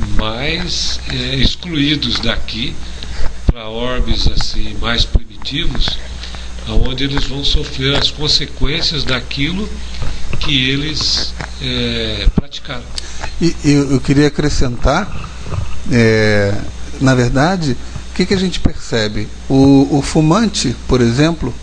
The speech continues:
Speaker 2: quando vai ao médico, é, e o médico revela a ele que ele tá com câncer de pulmão,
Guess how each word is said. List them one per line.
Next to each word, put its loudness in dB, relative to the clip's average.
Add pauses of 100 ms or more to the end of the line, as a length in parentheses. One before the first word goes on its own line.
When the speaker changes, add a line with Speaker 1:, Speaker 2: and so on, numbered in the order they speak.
Speaker 2:
quando 4
vai 4
ao 2
médico, 0 (840)
é, 2 (280)
e 4
o 0
médico 4
revela 4
a 4
ele 4
que 2
ele 2
tá 2
com -2
câncer 2
de 2
pulmão, 2